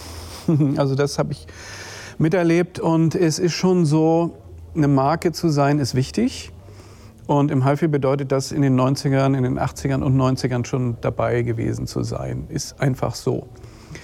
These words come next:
Äh, das Problem von der Kleinmanufaktur ist, dass es zu viele Gleichartige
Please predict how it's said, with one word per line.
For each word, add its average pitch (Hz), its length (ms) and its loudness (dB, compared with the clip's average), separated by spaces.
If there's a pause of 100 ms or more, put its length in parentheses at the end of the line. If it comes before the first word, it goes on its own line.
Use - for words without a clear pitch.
(880)
Äh, 160 200 4
das 147 140 2
Problem 156 360 2
von 160 140 2
der 139 80 4
Kleinmanufaktur 151 880 2
ist, 131 140 -2
dass 123 120 -2
es - 300 -4
zu 147 140 0
viele 135 600 2 (240)
Gleichartige 131 960 2